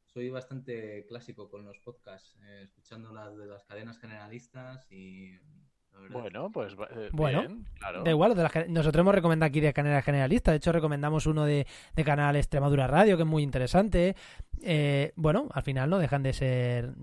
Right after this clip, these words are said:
Speaker 3: cosas que puedes
Speaker 1: No, a mí
Speaker 3: consumir
Speaker 1: también
Speaker 3: fuera.
Speaker 1: una de las cosas, eh, no es, no es, eh, yo soy un apasionado también de la historia.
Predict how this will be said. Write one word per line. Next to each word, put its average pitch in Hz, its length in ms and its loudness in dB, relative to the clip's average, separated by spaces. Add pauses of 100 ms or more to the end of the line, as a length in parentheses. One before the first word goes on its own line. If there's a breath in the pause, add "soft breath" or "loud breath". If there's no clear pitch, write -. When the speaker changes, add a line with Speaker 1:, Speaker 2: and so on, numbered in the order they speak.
(140)
Speaker 3:
cosas 143 260 0
que 185 80 2
puedes 160 180 8
Speaker 1:
No, 160 60 -4
a - 20 2
mí - 40 4
Speaker 3:
consumir 143 260 0
Speaker 1:
también 165 140 -4
Speaker 3:
fuera. 151 180 0
Speaker 1:
una 175 100 -6
de 175 60 -8
las 170 180 -12
cosas, 156 380 -12
eh, 127 220 -10
no 135 160 -10
es, 135 160 -16
no 135 160 -12
es, 139 120 -20 (300)
eh, 120 160 -18 (240)
yo 143 100 -16
soy 156 80 -14
un 151 80 -12
apasionado 139 380 -10
también 131 200 -12
de 123 60 -10
la 117 60 -10
historia. - 400 -16